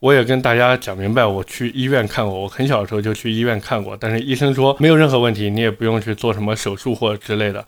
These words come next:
就是说话的时候尽量慢一点。但是我很多时候录音频的时候呢，我是说到激动的地方以后，我确实语速会比较快。那么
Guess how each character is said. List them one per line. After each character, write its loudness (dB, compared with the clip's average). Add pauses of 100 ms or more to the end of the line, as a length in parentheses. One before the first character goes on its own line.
就 2
是 2
说 0
话 4
的 2
时 -8
候 0
尽 0
量 2
慢 4
一 -4
点。 -14 (140)
但 0
是 2
我 2
很 -4
多 2
时 0
候 4
录 2
音 2
频 -2
的 0
时 -6
候 -4
呢， -4
我 -10
是 -2
说 2
到 4
激 -8
动 2
的 2
地 -2
方 2
以 -2
后， 0
我 -4
确 -2
实 0
语 -4
速 -4
会 0
比 -8
较 -4
快。 -2 (460)
那 0
么 4